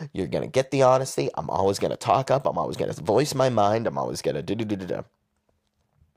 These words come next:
She was very honest. She swore. She, she told the truth about a lot of things.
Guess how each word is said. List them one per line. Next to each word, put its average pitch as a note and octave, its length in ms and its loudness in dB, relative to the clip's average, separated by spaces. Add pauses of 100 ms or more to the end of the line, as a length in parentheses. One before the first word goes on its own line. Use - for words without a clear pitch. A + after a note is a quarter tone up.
(420)
She - 160 -6
was F#2 180 0
very F2 240 -2
honest. E2+ 460 -2 (680)
She - 280 -8
swore. G2 760 4 (760)
She, G#1 720 -8
she - 160 -12
told - 240 -4
the - 80 -12
truth G2+ 600 0 (2750)
about F#2 220 2
a F2 40 4
lot E2+ 240 2
of E2+ 80 -2
things. - 580 -8